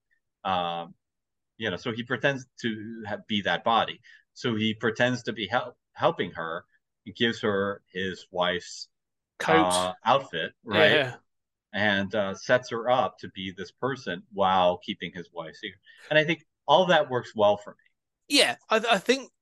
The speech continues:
Speaker 2: that there's a sort of a section, isn't there, where, that, 'cause it goes back to the house, you see the car crash, uh, or the, the van crash. And I'm, I'm fine with that,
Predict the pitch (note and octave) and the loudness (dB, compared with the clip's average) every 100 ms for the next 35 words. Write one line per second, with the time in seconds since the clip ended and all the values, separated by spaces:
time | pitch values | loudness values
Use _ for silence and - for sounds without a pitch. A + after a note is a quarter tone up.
0 | _ - F3 F3+ F3 D#3+ D#3 G#3 E3+ C#3+ | _ -8 0 0 0 0 0 0 0 -2
1 | - F3+ - D#3+ C#3+ A#2+ C3 C3+ D#3+ E3 | 2 0 0 -10 -8 -10 -6 2 4 4
2 | D3 - D3 D3 C3+ - F#3 - - D3+ | 2 -2 0 0 0 2 2 2 -2 -2
3 | - A#2 A#2 C#3+ - G#3+ F#3+ - D#3 C3 | -2 -6 -8 -2 2 4 2 2 2 0
4 | B2 B2 G#2+ - - - _ _ - - | -4 -8 -8 -8 -8 -10 _ _ -20 -20
5 | - _ _ - C#3 D3+ E3+ D#3 C#3+ D3+ | -20 _ _ -2 2 4 6 6 6 2
6 | C3 D3 C#3 B2+ C#3 A2 - - B3+ B3 | 4 2 0 -6 -10 -10 -4 2 4 4
7 | C4 G#3+ C#4 C#4+ C4 D#3 A2 A2+ | 4 4 4 4 2 -2 -4 -6